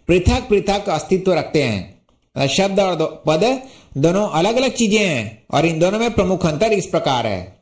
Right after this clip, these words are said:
आइए हम अब अंतर देख लेते हैं। शब्द मूल अथवा प्रतिपादिक होता है, जबकि पद शब्द और संबंध तत्व का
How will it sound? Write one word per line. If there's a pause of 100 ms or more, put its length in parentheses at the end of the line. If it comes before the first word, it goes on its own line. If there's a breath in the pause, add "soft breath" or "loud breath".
(100)
आइए
हम
अब
अंतर
देख
लेते
हैं। (1300 soft breath)
शब्द
मूल
अथवा
प्रतिपादिक
होता
है, (680)
जबकि
पद (220)
शब्द
और
संबंध
तत्व
का